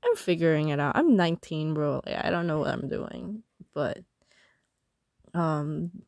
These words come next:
usually I will be doing this epi-, these episodes, um, under a blanket, probably about to go to sleep, um, with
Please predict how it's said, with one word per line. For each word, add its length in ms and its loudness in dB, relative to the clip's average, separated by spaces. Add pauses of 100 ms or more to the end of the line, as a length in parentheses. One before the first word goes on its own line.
(160)
usually 800 4
I 120 -2
will 120 -2
be 280 -4
doing 400 -2
this 580 -2
epi-, 320 -6 (140)
these 200 0
episodes, 800 -4 (260)
um, 500 -8 (560)
under 320 0
a 60 4
blanket, 640 0 (320)
probably 420 0
about 240 2
to 80 0
go 100 2
to 80 2
sleep, 380 -4 (260)
um, 440 0 (1080)
with 440 0